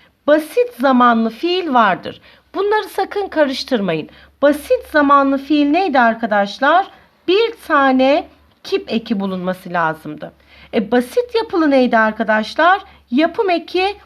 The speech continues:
olmaması lazımdı. O zaman yapım eki almayan ve bir tane kip eki alan bir fiil yapıyorum.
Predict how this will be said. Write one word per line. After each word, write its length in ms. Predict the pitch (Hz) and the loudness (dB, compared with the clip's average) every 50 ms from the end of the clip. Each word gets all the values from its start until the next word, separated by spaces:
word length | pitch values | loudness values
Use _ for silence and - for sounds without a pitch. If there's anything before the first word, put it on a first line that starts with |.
| _ _ - | _ _ 2
olmaması 640 | 277 285 277 247 220 208 190 190 185 185 - 190 185 | 4 4 4 4 2 0 -2 -2 -4 -6 -6 -6 -4
lazımdı. 640 | 180 175 170 165 165 - 165 165 - - - - - _ - - - - - - | -2 -2 -2 -2 -6 -10 -14 -14 -12 -12 -14 -16 -16 _ -20 -20 -20 -10 -2 2
O 140 | - 466 | 2 2
zaman 520 | 453 - 415 359 302 269 233 226 233 254 - - - - _ - | 2 2 2 2 4 4 4 4 2 0 -6 -14 -20 -20 _ -4
yapım 340 | 240 285 330 339 - 494 453 | 0 0 0 0 -2 -4 -2
eki 320 | 427 381 392 - - - - | -2 -2 -4 -4 -4 -4 0
almayan 840 | - 285 311 349 381 370 330 294 262 240 220 202 196 202 220 233 - - _ - | 2 2 2 2 2 2 2 2 2 2 2 2 2 0 -2 -4 -12 -16 _ -4
ve 200 | 262 285 294 302 | -2 -2 -2 0
bir 260 | - 370 453 480 466 - - - | 0 0 0 0 -2 -6 -4 0
tane 420 | 330 285 269 254 247 233 233 233 | 2 2 2 4 2 0 -2 -4
kip 260 | - - 415 415 - | -6 -8 -8 -4 -2
eki 260 | 247 254 254 - 262 | -2 -2 -2 0 2
alan 420 | 233 240 247 269 320 370 370 330 277 | 2 2 4 4 2 2 0 0 -2
bir 120 | 330 349 | -4 -4
fiil 380 | 349 - - 285 269 254 226 190 | -6 -6 -4 0 2 2 2 2
yapıyorum. 540 | 180 165 165 - - 160 156 - - - | 0 -2 -4 -6 -8 -8 -8 -8 -12 -18